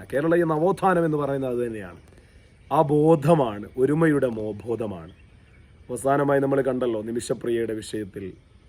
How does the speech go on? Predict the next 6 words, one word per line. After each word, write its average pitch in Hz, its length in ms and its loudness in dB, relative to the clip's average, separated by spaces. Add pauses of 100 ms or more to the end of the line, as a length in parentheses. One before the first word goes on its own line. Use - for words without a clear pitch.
ഒന്നിച്ചു 123 520 -2
ചേർന്നുകൊണ്ട് 101 640 -8 (480)
പ്രവർത്തിച്ചത്. 98 640 -8 (600)
അതേപോലെ 143 320 4
തന്നെ 139 160 2
അബ്ദുറഹീമിൻ്റെ 131 580 2